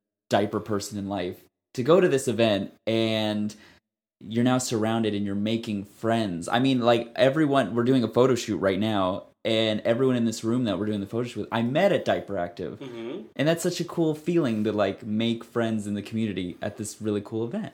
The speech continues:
Speaker 2: Oh, yeah. And, I, and the real fun thing for me is that, like, one of my friends here, uh, Ben, was here, and we put him in a diaper and took pictures, and he'd never even worn a diaper before.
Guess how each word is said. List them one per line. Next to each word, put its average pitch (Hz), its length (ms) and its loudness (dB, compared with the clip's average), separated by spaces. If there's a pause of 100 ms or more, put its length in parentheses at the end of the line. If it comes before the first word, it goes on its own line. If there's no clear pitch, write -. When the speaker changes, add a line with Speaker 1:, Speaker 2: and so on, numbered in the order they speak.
(140)
Speaker 2:
Oh, 214 140 2
yeah. 190 300 -2
And, 165 100 0
I, 214 140 2
and 214 200 -2
the 190 80 -12
real 254 200 8
fun 220 180 2
thing 202 160 -2
for 165 160 -4
me 170 160 2
is 170 160 0
that, 139 100 -4
like, 131 240 -2 (140)
one 151 120 4
of 160 60 0
my 160 100 2
friends 156 300 -2
here, 135 280 0
uh, 117 140 -2
Ben, 139 260 0
was 135 160 -4
here, 117 340 -2 (300)
and 123 240 -4
we 139 80 -6
put 151 180 -2
him 143 60 -2
in 135 80 -2
a 127 80 -4
diaper 123 320 -4
and 120 80 -8
took 131 160 -14
pictures, 139 320 -8
and 123 80 -6
he'd 165 180 -4
never 147 300 0
even 123 320 -6
worn 123 140 -2
a 123 60 -2
diaper 110 280 -4
before. 107 480 -8